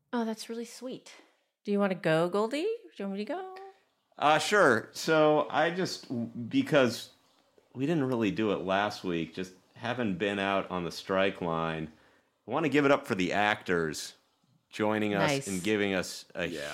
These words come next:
Speaker 2: huge shot in the arm and just bringing so much energy and positive vibes to what could otherwise be a pretty bleak situation. So
Speaker 3: Yeah.
Speaker 1: Yeah. Oh, that's cool.
Speaker 2: appreciate having them out there.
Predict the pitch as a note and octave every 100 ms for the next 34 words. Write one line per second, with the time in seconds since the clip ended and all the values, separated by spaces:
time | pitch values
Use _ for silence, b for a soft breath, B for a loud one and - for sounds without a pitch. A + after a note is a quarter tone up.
0 | C#2+ B2 B2 B2 B2 A#2+ A2+ F#2+ E2+ -
1 | - - F2 D#2 - D#2+ D#2 D2+ D2+ D2
2 | - F2 E2+ D#2+ - - F2+ F2 E2+ D#2+
3 | - - G2 E2+ - - D#2+ E2 D2+ D2+
4 | D2 C#2+ - b b b b _ - E2
5 | E2 E2 D#2 D2 D#2+ D#2 D#2 D#2+ - D#2
6 | D2+ - F2+ D#2 D2+ D2+ D2 C#2+ - C#2+
7 | C#2 - C#2+ B1 A#1 B1 D2 C#2+ - C2+
8 | - C2 B1+ A#1+ - G1+ - - G1+ -
9 | E3+ G3 F3+ D3+ D#3+ - F#3+ F#3+ F#3 -
10 | F#2 D#3+ E2+ D#2+ - F2 D#2 D2+ D2 C#2
11 | C#2+ - A1+